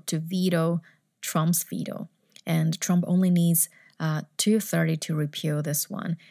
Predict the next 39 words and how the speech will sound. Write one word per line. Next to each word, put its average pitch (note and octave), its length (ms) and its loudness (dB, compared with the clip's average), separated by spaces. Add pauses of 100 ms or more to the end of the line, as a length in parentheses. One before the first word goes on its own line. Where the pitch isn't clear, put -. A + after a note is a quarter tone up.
(100)
Now E3 180 2
it's E3 200 -2
up - 160 -8
to E3+ 140 -2
the D#3 100 -2
House G3+ 360 0
to - 100 -12
pass E3+ 400 -2
it, D#3 120 -4
and D#3 220 -2
that E3+ 220 0
will F#3 160 0
be F3+ 400 0 (320)
the D#3+ 340 0
bellwether F3+ 920 0 (160)
to - 120 -6
see E3 260 2
if E3 280 -4 (200)
Trump F3 340 -2
can D#3 240 -2
get D3+ 340 -6
one-third E3 800 0
of D#3+ 100 -4
the D#3+ 80 -6
supporting D#3 540 -4
votes. - 360 -4 (520)
Uh, E3+ 380 2 (200)
and F#3+ 240 2
as G3 140 2
long A3+ 240 2
as F#3+ 220 2
there F#3+ 160 2
is - 300 0
not F3+ 460 0 (300)
one-third F3 920 0
of F3 200 -2
the F3 60 -4
people E3+ 580 -2
devoting, E3 680 0